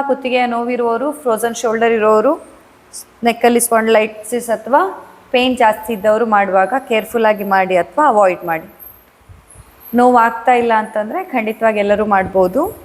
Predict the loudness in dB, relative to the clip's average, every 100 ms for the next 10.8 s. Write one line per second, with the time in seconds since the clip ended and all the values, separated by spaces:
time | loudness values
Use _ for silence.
0 | -2 2 2 0 0 0 0 0 -6 -6
1 | -8 -6 -6 -4 -4 -6 -4 0 2 2
2 | -2 -10 -10 -12 -20 _ _ _ _ _
3 | _ -12 -4 -2 -2 -2 -4 -6 -6 -8
4 | -2 -2 0 -2 -4 -6 -12 -10 -4 -2
5 | 2 2 2 0 2 2 2 0 0 -2
6 | -2 0 0 2 0 -2 -8 -20 -20 _
7 | _ -8 -8 -4 -6 -6 -12 -14 -14 -18
8 | -20 -20 -20 -20 -20 -20 -20 -20 -20 -20
9 | -20 -20 -20 -20 -20 -20 -20 -20 -20 -20
10 | -20 -20 -10 -8 -8 -2 0 0